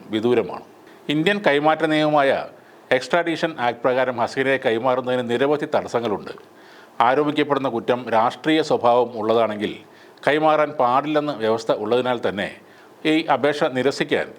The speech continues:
ഇന്ത്യക്ക് കഴിയും. ഉടമ്പടി പ്രകാരം ഹസീനയെ കൈമാറണമെന്ന് ബംഗ്ലാദേശ് നിർബന്ധം പിടിച്ചാലും ഇന്ത്യക്ക് അത് നിരസിക്കുന്നതിന് നിയമപരമായി തടസ്സങ്ങൾ ഒന്നുമില്ല. നാനൂറ്റമ്പത്തിമൂന്ന് പേജുള്ള വിധിന്യായം ഇന്നലെ നവംബർ പതിനേഴിന് വായിച്ച് പൂർത്തിയാക്കിയ ട്രൈബ്യൂണൽ എഴുപത്തെട്ട് വയസ്സുള്ള ഹസീനക്കൊപ്പം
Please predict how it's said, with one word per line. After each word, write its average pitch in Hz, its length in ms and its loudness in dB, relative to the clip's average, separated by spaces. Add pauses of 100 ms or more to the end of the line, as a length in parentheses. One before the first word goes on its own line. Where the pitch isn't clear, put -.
(100)
ഇന്ത്യക്ക് 120 320 -4
കഴിയും. 82 260 -10 (760)
ഉടമ്പടി 147 340 2
പ്രകാരം 147 380 2
ഹസീനയെ 139 440 0
കൈമാറണമെന്ന് 131 600 0
ബംഗ്ലാദേശ് 123 420 0
നിർബന്ധം 147 420 -2
പിടിച്ചാലും 117 460 -2 (540)
ഇന്ത്യക്ക് 151 320 0 (120)
അത് 127 120 0 (160)
നിരസിക്കുന്നതിന് 127 680 0 (140)
നിയമപരമായി 120 640 2
തടസ്സങ്ങൾ 113 400 -2 (120)
ഒന്നുമില്ല. 95 360 -8 (500)
നാനൂറ്റമ്പത്തിമൂന്ന് 180 840 2
പേജുള്ള 160 340 4
വിധിന്യായം 143 460 0
ഇന്നലെ 135 200 0 (100)
നവംബർ 127 340 0
പതിനേഴിന് 135 420 0
വായിച്ച് 131 340 0
പൂർത്തിയാക്കിയ 135 520 0 (100)
ട്രൈബ്യൂണൽ 107 440 -2 (540)
എഴുപത്തെട്ട് 165 440 2
വയസ്സുള്ള 143 340 2
ഹസീനക്കൊപ്പം 123 600 -2